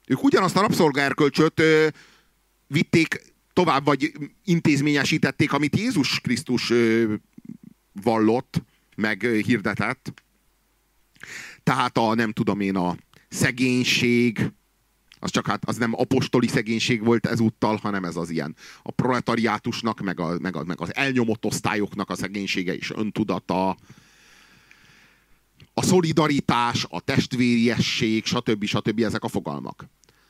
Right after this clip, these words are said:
Na most, ö, Hitler meg az ellenkezőjét csinálta. Hitler azt mondta, hogy hagyjuk meg a mítoszokat. A mítoszok jók. Nem kell a mítoszokat elvetni. Az erkölcsöt kell elvetni. És új erkölcs kell a helyére.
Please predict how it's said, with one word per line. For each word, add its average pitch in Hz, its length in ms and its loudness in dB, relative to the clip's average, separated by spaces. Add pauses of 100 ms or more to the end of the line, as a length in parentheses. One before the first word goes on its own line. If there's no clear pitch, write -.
(260)
Na 113 100 -2
most, 127 280 0
ö, 131 60 2
Hitler 135 580 2
meg 202 120 -2
az 196 100 2
ellenkezőjét 98 640 -2
csinálta. 82 600 -6
Hitler 175 280 0
azt 156 140 -2
mondta, 160 220 0
hogy 160 120 2
hagyjuk 196 340 0
meg 120 120 -2
a 117 60 -2
mítoszokat. - 640 -6
A 98 40 0
mítoszok 185 480 0
jók. 110 400 0 (920)
Nem 202 120 -4
kell 127 160 0
a 117 60 2
mítoszokat 104 560 -2
elvetni. - 500 -8 (1120)
Az - 180 -6
erkölcsöt 170 640 0
kell 82 200 -6
elvetni. 67 500 -12 (600)
És 151 140 -4
új 196 260 4
erkölcs 117 380 0
kell 123 140 0
a 127 60 0
helyére. 113 480 -4